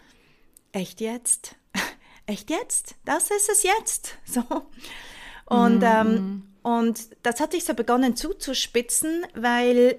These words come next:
Speaker 1: ich glaube, und das kennen viele Frauen, die hier vielleicht zuhören, wenn wir Mama werden, dann haben wir die Tendenz, uns komplett zu vergessen. Und wir beginnen, in,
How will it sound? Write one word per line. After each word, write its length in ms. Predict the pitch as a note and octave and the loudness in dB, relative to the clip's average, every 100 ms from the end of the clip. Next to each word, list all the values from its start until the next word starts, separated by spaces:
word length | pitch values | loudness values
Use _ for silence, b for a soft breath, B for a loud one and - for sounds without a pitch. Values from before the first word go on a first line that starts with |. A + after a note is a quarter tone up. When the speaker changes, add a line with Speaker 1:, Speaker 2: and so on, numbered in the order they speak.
| - | -4
Speaker 1:
ich 120 | - | -4
glaube, 240 | B3+ A#3 | 0 2
und 120 | A#3+ | 0
das 120 | B3 - | -2 -2
kennen 260 | B3+ A#3+ | 2 2
viele 260 | A3 E4 - | 2 0 0
Frauen, 380 | - A3 A3+ A3 | 0 -2 -2 -2
die 180 | A3 | -4
hier 220 | G3+ A3+ A#3 | -4 -2 -2
vielleicht 340 | A3 A3 A3+ | 0 0 -2
zuhören, 680 | C#4+ D#4+ A3+ G3+ A#3+ C#4+ D4 B B B | -4 -2 0 2 0 -2 -4 B B B
wenn 180 | G#3+ A3 | 0 4
wir 140 | A3 | 6
Mama 420 | G#3 A#3 F#4 D4 F#3+ | 6 4 6 4 2
werden, 600 | F#3+ G#3+ A3+ B3 D4+ D#4 b b b b | 2 0 2 2 0 -4 b b b b
dann 500 | - A3 A3 A3+ A3+ - G#3 | -2 0 2 2 0 -2 -10
haben 240 | A3 B3 | -4 -2
wir 80 | C#4 | -2
die 120 | C4+ | -4
Tendenz, 500 | B3 A#3+ A3+ B3 C#4 | -2 -2 -2 -4 -6
uns 180 | A3+ A#3 | -6 -6
komplett 420 | A#3+ A#3+ A3+ A#3+ | -4 -4 -4 -8
zu 80 | A#3 | -8
vergessen. 580 | G#3+ G#3+ A3+ A#3+ - F#3+ | -8 -8 -8 -8 -8 -8
Und 180 | G3 F#3+ | -10 -10
wir 100 | G3+ | -12
beginnen, 440 | G#3 A3 A3+ B3+ | -10 -4 0 0
in, 200 | A3+ G#3 | 0 -4